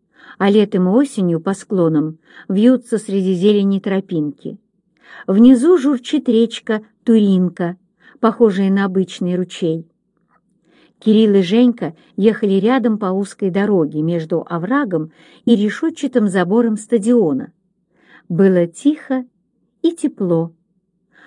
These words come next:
Навстречу летели паутинки и семена, похожие на шелковистых пауков.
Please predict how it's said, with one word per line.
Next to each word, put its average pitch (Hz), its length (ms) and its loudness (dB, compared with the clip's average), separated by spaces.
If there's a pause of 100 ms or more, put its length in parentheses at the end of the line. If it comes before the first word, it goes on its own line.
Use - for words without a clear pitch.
(140)
Навстречу 240 580 2
летели 220 400 0
паутинки 214 880 0 (160)
и 240 80 0
семена, 190 680 0 (260)
похожие 202 560 0
на 190 120 0
шелковистых 208 840 -4
пауков. 208 680 0